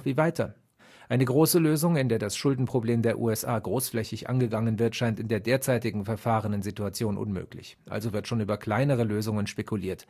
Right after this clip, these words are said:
Ein kurzfristiger Deal, der dann zu neuen Verhandlungen mit dem neuen Kongress führen könnte, der im Januar zusammentritt. Oder ein Deal, der die Steuererhöhungen des Fiscal Cliff erst zulässt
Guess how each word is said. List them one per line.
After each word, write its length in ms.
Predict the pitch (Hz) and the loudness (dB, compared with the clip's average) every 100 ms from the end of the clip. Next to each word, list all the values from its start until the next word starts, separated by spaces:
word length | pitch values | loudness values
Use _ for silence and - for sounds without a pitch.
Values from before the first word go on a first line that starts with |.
| - - - | -20 -20 -8
Ein 160 | 104 113 | -6 2
kurzfristiger 720 | 147 160 - - - 110 110 | 4 4 2 -4 -4 -2 -2
Deal, 320 | 107 135 127 120 - - | 0 0 0 -2 -12 -4
der 100 | 113 | 0
dann 180 | 113 113 | 0 0
zu 140 | - | 2
neuen 280 | 120 123 135 | 2 4 2
Verhandlungen 540 | - 113 139 143 135 123 | 2 2 2 4 4 2
mit 160 | 117 | 2
dem 140 | 113 107 | 0 2
neuen 340 | 110 113 117 | 2 2 0
Kongress 440 | 110 107 104 127 | 0 0 0 -2
führen 280 | - 151 120 | -2 0 0
könnte, 280 | 117 113 107 | 0 0 2
der 160 | 107 107 | 0 0
im 100 | 98 | 0
Januar 380 | 107 143 117 | 2 2 0
zusammentritt. 680 | - 95 78 73 - - - - _ | -2 -6 -8 -8 -12 -18 -18 -20 _
Oder 380 | 117 117 113 - | -4 0 0 0
ein 240 | 117 117 110 | -2 0 0
Deal, 260 | 127 139 | 2 2
der 160 | 113 110 | 2 0
die 160 | 98 85 | -2 -4
Steuererhöhungen 880 | - 131 143 110 107 127 120 107 | 0 2 4 2 2 2 2 2
des 220 | 87 90 - | -2 -6 -2
Fiscal 400 | 160 - 113 92 | -2 -2 -4 -4
Cliff 360 | - 143 - | -2 -2 -2
erst 360 | 113 87 - - | -6 -6 -8 -8
zulässt 500 | 131 113 104 - | -4 -2 -2 -4